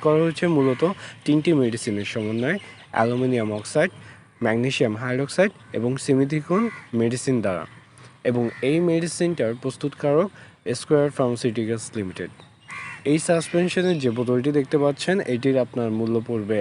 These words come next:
আশি টাকা। এটি আপনারা যে কোনো ফার্মেসিতে পেয়ে যাবেন। এবার আপনাদেরকে জানাচ্ছি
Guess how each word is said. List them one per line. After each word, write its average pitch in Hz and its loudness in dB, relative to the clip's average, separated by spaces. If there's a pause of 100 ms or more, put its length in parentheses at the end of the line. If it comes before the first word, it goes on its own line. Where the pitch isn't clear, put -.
(140)
আশি 110 -4 (100)
টাকা। 147 0 (440)
এটি 113 0
আপনারা 131 -2 (220)
যে 120 2 (100)
কোনো 131 0
ফার্মেসিতে 143 2
পেয়ে 131 4
যাবেন। 90 -4 (840)
এবার 147 4 (460)
আপনাদেরকে 120 0 (100)
জানাচ্ছি 117 -2